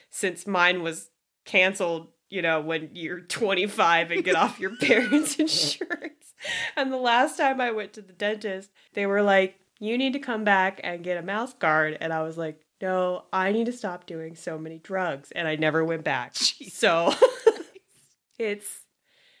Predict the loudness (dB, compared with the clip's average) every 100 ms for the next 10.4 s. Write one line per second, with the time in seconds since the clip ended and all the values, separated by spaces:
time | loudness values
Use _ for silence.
0 | _ _ _ _ _ _ -12 -10 -2 4
1 | 6 6 2 0 4 4 4 2 -4 -2
2 | 6 8 8 6 0 -8 -8 2 4 4
3 | 2 -2 0 0 0 -4 0 0 2 2
4 | 2 -2 -2 -2 -2 -2 -4 -4 -4 -2
5 | -4 -6 -6 2 4 4 0 -8 _ -10
6 | -8 -6 -8 -6 -6 -4 -6 -6 -6 -6
7 | -6 -6 -4 -6 -6 -6 -6 -8 _ _
8 | _ _ _ -18 -18 -18 -8 -6 -6 -6
9 | -8 -8 -18 _ -8 -8 -8 -12 -12 -14
10 | -16 -16 -18 -20